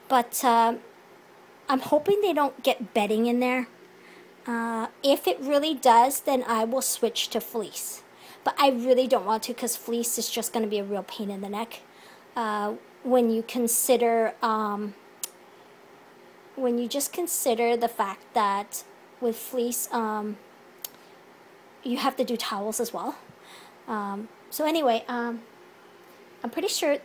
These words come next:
certain that everybody is very, very thirsty.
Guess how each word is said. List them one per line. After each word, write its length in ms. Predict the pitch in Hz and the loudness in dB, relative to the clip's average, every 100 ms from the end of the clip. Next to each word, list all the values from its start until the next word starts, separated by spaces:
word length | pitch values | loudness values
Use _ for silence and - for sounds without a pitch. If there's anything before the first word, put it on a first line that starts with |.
| - | -8
certain 500 | - 277 247 233 262 - - - - - - - - - - - - | -2 -2 0 -2 -4 -10 -20 -20 -20 -20 -20 -20 -20 -20 -20 -20 -4
that 240 | 247 226 - | -2 -2 0
everybody 580 | 254 254 254 262 254 254 | 0 2 2 2 2 2
is 400 | 233 233 233 - - - - - | 0 2 0 -4 -18 -20 -20 -10
very, 440 | 247 220 269 277 254 | -2 6 8 8 6
very 280 | 233 214 208 | 2 0 -2
thirsty. 640 | 240 214 - 294 339 | -4 -4 -4 -6 -6